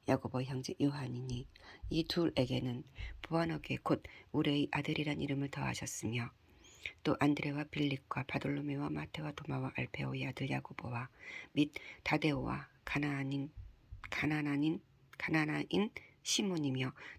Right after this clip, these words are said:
또 가룟 유다인 유다니 이는 예수를 판 자더라.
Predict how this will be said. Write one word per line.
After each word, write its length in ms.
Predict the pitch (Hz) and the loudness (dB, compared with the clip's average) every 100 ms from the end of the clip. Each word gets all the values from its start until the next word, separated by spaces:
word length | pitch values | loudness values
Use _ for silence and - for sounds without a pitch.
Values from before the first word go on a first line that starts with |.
| - | -2
또 120 | 160 | 0
가룟 440 | - 156 160 160 - | 2 2 4 2 0
유다인 720 | 143 - 143 139 - 185 285 _ - | 0 2 0 0 2 2 0 _ -2
유다니 520 | 147 143 143 147 131 - - | 2 2 4 4 2 -2 -4
이는 300 | - 151 180 - _ _ | 4 4 4 -2 _ _
예수를 440 | - 143 - 151 165 | 2 2 2 0 0
판 300 | - 190 190 | 0 0 -2
자더라. 460 | - - - 131 | -4 -2 0 -2